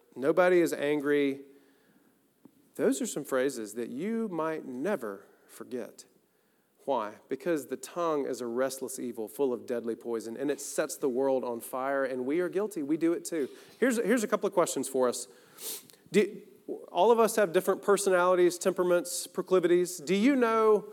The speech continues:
what untamed animal your tongue becomes? Do you know your own tendencies? Right? So, um, so for some of you, uh, does your mouth become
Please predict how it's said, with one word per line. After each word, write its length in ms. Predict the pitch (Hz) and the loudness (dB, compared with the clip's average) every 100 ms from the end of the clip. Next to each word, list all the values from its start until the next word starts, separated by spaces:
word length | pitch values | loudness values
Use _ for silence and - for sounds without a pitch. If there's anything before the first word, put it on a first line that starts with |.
| - - - | -20 -6 4
what 280 | 202 226 - | 4 4 0
untamed 560 | 196 202 196 196 190 180 | 2 4 4 2 2 0
animal 600 | 180 175 160 147 135 131 - - - | 2 2 2 2 2 -2 -12 -20 -2
your 240 | 143 190 | 8 8
tongue 380 | 185 175 160 147 | 8 2 2 2
becomes? 640 | 143 151 120 104 - - _ _ _ _ - | -2 -2 -4 -6 -14 -18 _ _ _ _ -2
Do 80 | 180 | 4
you 120 | 254 | 8
know 100 | 254 | 10
your 200 | 233 202 | 10 8
own 240 | 185 190 | 8 6
tendencies? 680 | 190 170 139 107 107 98 - - _ _ _ _ _ _ - - | 4 2 0 -4 -8 -8 -14 -18 _ _ _ _ _ _ -20 0
Right? 220 | 151 156 | 4 6
So, 300 | 170 151 139 | 8 8 8
um, 240 | 139 135 120 - - - - | 4 2 0 -10 -20 -20 0
so 180 | - | 4
for 140 | 170 175 | 6 6
some 240 | 190 170 | 6 6
of 100 | 156 | 6
you, 380 | 143 131 127 120 - - - _ _ _ - | 6 4 4 2 -4 -20 -20 _ _ _ -6
uh, 220 | - 139 | 0 0
does 280 | - 175 147 | 4 4 6
your 100 | 202 | 6
mouth 440 | 240 208 202 185 - | 6 6 4 2 -2
become 680 | 180 - 175 151 135 127 | -2 0 2 2 2 -2